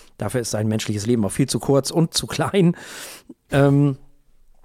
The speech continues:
und manchmal entsteht das Interessante erst dadurch, dass wir eben nicht auf diesem Hauptweg bleiben, sondern dass wir mal so ein bisschen so, äh, vom Weg abweichen, so.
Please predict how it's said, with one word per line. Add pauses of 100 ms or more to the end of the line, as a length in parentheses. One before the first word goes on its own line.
(480)
und
manchmal
entsteht
das
Interessante
erst
dadurch, (300)
dass
wir
eben
nicht (960)
auf
diesem
Hauptweg
bleiben,
sondern
dass
wir
mal
so
ein
bisschen
so, (280)
äh,
vom
Weg
abweichen,
so.